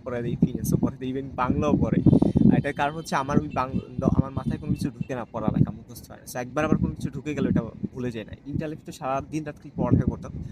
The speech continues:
সেই পড়াগুলো মাথায় খুব ভালো করে আছে। So ভাবলাম যে ওদেরকে নোট করে গুছিয়ে দিই, সারাদিন বাসায় ইন্টারের পড়াগুলো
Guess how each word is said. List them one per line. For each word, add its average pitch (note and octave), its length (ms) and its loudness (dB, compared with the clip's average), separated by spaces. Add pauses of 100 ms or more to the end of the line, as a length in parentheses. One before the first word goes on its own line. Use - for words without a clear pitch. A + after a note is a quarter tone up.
(180)
সেই C3+ 100 2
পড়াগুলো C#3+ 320 -2
মাথায় B2+ 260 -10
খুব C#3+ 120 -8
ভালো A#2+ 160 -8
করে A#2+ 200 -8
আছে। G#2+ 180 -8
So - 160 0
ভাবলাম C#3+ 240 -4
যে C3+ 100 -4
ওদেরকে C3 260 -8
নোট B2+ 200 -8 (120)
করে B2+ 140 -6
গুছিয়ে B2 340 -10
দিই, A2 140 -14 (400)
সারাদিন F#3+ 480 -6
বাসায় D#3+ 240 -6
ইন্টারের D3 220 -6
পড়াগুলো D3 340 -6